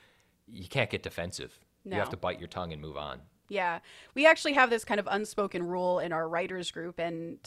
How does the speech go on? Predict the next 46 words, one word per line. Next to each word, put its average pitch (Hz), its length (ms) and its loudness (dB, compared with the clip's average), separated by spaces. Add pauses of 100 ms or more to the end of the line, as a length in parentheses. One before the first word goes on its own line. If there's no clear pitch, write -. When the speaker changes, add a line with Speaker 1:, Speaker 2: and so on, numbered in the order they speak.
(300)
Speaker 2:
it's 208 140 -4
something 254 320 2
they 196 100 -2
teach 196 320 -10
you 185 100 0
actually 175 440 0
in 160 260 -6
creative 208 340 -4
writing 277 300 6
classes 180 460 2
when 175 80 -4
you 180 80 -8
go 214 80 -4
to 214 60 -4
college 214 520 4
and 185 140 -6
all 214 120 0
of 196 120 -4
that, 202 320 4 (260)
where 214 540 4 (520)
if 233 200 2
you're 277 240 2
the 277 100 6
writer 240 320 8
who's 220 220 0
submitting, 202 640 0 (500)
you 220 100 -4
don't 226 160 0
say 202 240 -2
anything. 147 400 -8 (760)
You 202 100 -4
don't 302 300 8
say 285 280 8
anything. 180 400 0
You 180 100 -6
get 226 220 0
your 285 100 2
notes, 269 540 6
you 175 160 -6
write 208 200 6
'em 262 120 4
down, 233 420 6
and 208 100 -2
at 202 120 -2
the 240 120 -4
end, 269 580 6